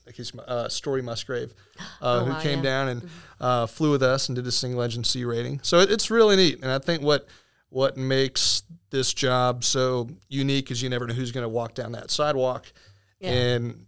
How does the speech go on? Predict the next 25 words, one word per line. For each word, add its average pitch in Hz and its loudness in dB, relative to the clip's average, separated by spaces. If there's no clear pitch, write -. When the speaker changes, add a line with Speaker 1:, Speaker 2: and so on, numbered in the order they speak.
Speaker 1:
who 120 0
you 143 2
get 135 2
to 131 0
impart 131 -2
some 127 -4
knowledge 127 -4
to, 117 -6
and, 117 -10
and 117 -12
it 135 -4
may 151 6
be 143 4
the 135 2
only 135 2
thing 143 -2
we 135 -2
could 117 -8
teach 151 -2
'em 139 0
under 131 2
the 117 -4
sun, 127 2
but, 120 -2
Speaker 2:
Right. 190 -2